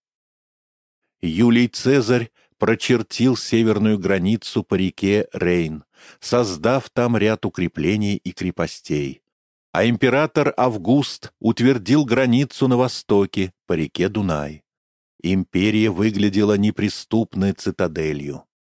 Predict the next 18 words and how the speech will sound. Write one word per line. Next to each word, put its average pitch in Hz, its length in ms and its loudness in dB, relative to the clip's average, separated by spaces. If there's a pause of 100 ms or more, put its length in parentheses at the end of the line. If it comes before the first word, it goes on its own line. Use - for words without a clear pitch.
(280)
Античный 131 800 0
историк 131 560 0
Плиний 127 420 2
Старший - 840 -4 (280)
о 80 140 -2
тех - 340 -2
её 95 180 2
временах 98 580 0
писал 104 560 -4 (400)
как - 420 -4
о 127 140 0
невероятном 123 1000 2
величии 82 600 -2
Рима. 71 540 -6 (460)
В 73 60 -14
его 71 280 -4
словах 71 680 -8 (220)
звучала 85 840 -6